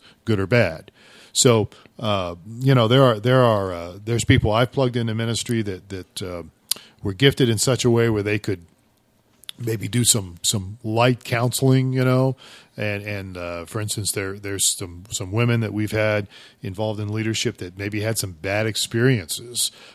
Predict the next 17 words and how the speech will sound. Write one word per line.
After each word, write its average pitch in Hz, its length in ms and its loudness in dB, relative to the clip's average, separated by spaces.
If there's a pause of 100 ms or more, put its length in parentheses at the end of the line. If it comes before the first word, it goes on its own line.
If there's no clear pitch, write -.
(120)
uh, 87 240 -8
with 85 180 -10
sexual 107 520 0
abuse 120 720 6
or, 87 160 -14
or 92 160 -14
something 113 360 -2
like 104 260 -2
that. 107 300 0 (360)
They 95 100 -10
came 98 320 -8
out 120 240 4
of 123 140 4
it, 120 340 2 (140)
they 92 120 -10
got 92 280 -8 (180)
help 120 420 -4